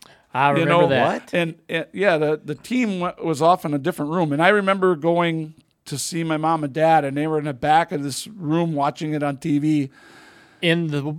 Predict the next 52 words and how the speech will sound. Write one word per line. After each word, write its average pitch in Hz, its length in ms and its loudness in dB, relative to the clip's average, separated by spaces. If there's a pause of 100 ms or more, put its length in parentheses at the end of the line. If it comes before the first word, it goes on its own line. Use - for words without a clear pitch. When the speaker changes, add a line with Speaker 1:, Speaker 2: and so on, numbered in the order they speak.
Speaker 1:
in 190 200 0
the 170 80 2
Waldorf. 147 640 2
Speaker 2:
Yeah, 156 180 2
in 175 160 -4
the 165 80 0
Waldorf. 156 560 0
And 160 220 -2
Speaker 1:
They - 20 -2
were 156 220 2
Speaker 2:
I - 20 2
Speaker 1:
in - 40 2
a 135 60 0
different 156 360 -2
ballroom. 131 360 0
Speaker 2:
It, 180 220 -4
it 220 140 -10
just - 280 -6
changed 202 600 -4
something 143 340 -6
in 139 140 -8
me. 143 140 -6
I 156 120 -2
don't 254 160 -4
know 247 60 -4
what 233 300 -4
that 190 180 -6
did 180 180 -4
to 160 80 -4
me 160 140 -4
that 156 280 -4
day, 165 200 -2
but 151 160 -4
it 175 100 -10
did 185 180 0
something, 147 380 -6
because 156 480 -2 (1000)
to 175 100 -6
win 214 220 -4
a - 20 -4
championship, 165 760 -4 (880)
it 196 160 4
requires 151 680 2
everybody. 113 720 -4
I 90 60 -14
Speaker 3:
Yeah. 98 120 -4
Speaker 2:
mean, 151 120 0
it's 208 160 0
a 160 60 0
village 156 480 0
to 139 80 -4
win, 127 320 -4